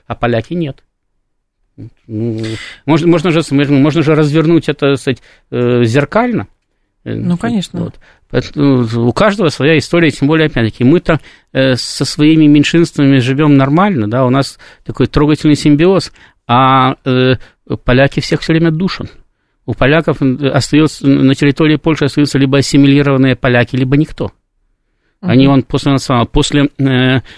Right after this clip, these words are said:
Speaker 1: Второй мировой войны они в Польше евреев зачистили эффективнее, чем чистили немцы. Если после немцев еще осталось несколько тысяч или даже несколько десятков тысяч, то после поляков не осталось никого уже к началу пятидесятых годов. Там евреи насчитывались несколькими десятками.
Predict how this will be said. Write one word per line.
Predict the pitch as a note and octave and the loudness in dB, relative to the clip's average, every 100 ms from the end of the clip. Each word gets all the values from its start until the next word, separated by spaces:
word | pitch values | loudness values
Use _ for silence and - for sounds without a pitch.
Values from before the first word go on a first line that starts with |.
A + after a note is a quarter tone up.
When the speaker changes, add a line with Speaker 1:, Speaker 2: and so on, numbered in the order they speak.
| _ | _
Speaker 1:
Второй | - C3+ C#3+ | -2 0 2
мировой | C#3 C3 C3+ C#3+ | 2 2 2 0
войны | C3 C#3 D#3 G3 _ _ _ _ _ _ _ - | 2 2 2 0 _ _ _ _ _ _ _ 0
они | B2 B2+ | 2 2
в | - | 2
Польше | D3+ - C3 - - - - | -2 0 -2 -4 -12 -16 -4
евреев | B2+ C3 D3 D#3 | 0 2 2 2
зачистили | C3 - - C3+ C3+ | 0 -4 -4 -2 -2
эффективнее, | - - C#3 D3 | -2 -4 0 2
чем | C3+ C3+ | 2 0
чистили | - C3+ C#3+ D3 | -2 -4 -2 2
немцы. | D3+ G#2 - | 2 0 -6
Если | A2+ A2+ | -8 -8
после | - - C3+ | -8 0 2
немцев | D3+ - - _ _ _ | 2 0 -6 _ _ _
еще | C3 - C3 | -6 -2 -2
осталось | - G3 A3+ G3 | 0 0 0 0
несколько | D3 - B2+ A#2+ | -2 -2 -6 -2
тысяч | D3+ C3 A#2 | -2 -2 -2
или | A#2+ | 0
даже | A#2+ A#2+ A#2 - | 0 -2 -4 -2
несколько | B2 A2+ A#2+ | -2 -2 -4
десятков | A#2+ B2 - G#2+ | -2 -2 -4 -8
тысяч, | - - A2 - _ _ | -12 -10 -12 -16 _ _
то | - | -6
после | - - C#3 | -2 0 0
поляков | C#3 C3+ - D#3 | 0 0 0 0
не | |
осталось | E3 - E3+ D#3 | -2 0 -2 -2
никого | E3+ G3 F#3 | -4 0 0
уже | B2 | 0
к | A2 | -2
началу | A#2 - A#2+ | -4 -2 -4
пятидесятых | B2+ B2+ B2 C3 B2+ | -4 -6 -4 -2 -2
годов. | C3 C#3 G#2+ - _ _ _ _ | -2 -2 -4 -8 _ _ _ _
Там | B2 B2 | 0 0
евреи | B2 A#2+ - B2 A#2+ - B2+ C#3 D#3 | 0 -4 -4 -4 -4 -2 2 4 4
насчитывались | C3+ - C3+ C3+ B2 | 2 0 -2 -2 0
несколькими | C#3 C3+ B2 C3 | -2 -2 0 0
десятками. | B2+ - B2+ - E2+ F2+ | 0 -2 -4 -6 -14 -14